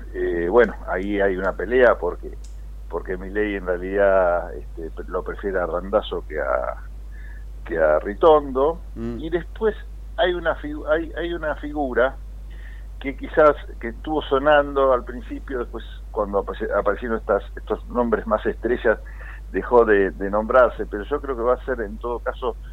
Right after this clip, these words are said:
Speaker 1: una, es una especulación, pero me animo a decir que quizás lo están evaluando como una especie de, de, de figura de unidad, ¿no?
Speaker 2: Mm.
Speaker 1: Es decir, esos que no son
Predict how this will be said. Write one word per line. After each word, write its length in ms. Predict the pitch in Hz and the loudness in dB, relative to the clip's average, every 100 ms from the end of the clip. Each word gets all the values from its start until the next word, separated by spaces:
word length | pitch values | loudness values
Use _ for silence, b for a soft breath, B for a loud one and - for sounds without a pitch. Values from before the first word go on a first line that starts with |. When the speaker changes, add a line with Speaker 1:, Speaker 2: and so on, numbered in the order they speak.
| - | -12
Speaker 1:
una, 140 | 92 87 - - - - | -10 -10 -12 -12 -12 -12
es 80 | |
una 140 | 110 85 | -10 -10
especulación, 720 | - 76 78 78 - 127 87 | -10 -10 -8 -6 4 6 6
pero 180 | - 82 | 0 -4
me 100 | 92 | -2
animo 200 | 127 127 | 4 6
a 60 | |
decir 280 | 104 - 113 | 6 2 -8
que 160 | - 90 | -8 -12
quizás 300 | - 120 117 - B B - - | -2 0 0 -4 B B -12 -6
lo 100 | 95 | -4
están 240 | - 120 | 2 4
evaluando 500 | 110 95 101 113 107 | 8 6 6 2 -2
como 160 | 90 98 | -6 -8
una 100 | 92 | -10
especie 420 | - 107 - 90 | -10 -10 -6 -6
de, 280 | 85 80 71 - - - - - | -4 -4 -6 -12 -12 -12 -12 -10
de, 460 | 87 78 62 57 - - - b b b b - | -6 -4 -4 -8 -10 -12 -12 b b b b -8
de 100 | 95 | -6
figura 380 | 110 120 123 110 | -4 2 6 8
de 60 | |
unidad, 600 | 101 95 98 135 117 98 | 6 0 6 8 10 8
¿no? 320 | 90 113 143 139 | 4 -2 -2 -4
Speaker 2:
Mm. 160 | 104 95 | -6 -6
Speaker 1:
Es 80 | |
decir, 260 | 85 - 98 | -8 -12 -10
esos 200 | 104 104 | -10 -10
que 100 | - | -8
no 120 | 104 | -8
son 280 | 113 120 113 | -4 -4 -4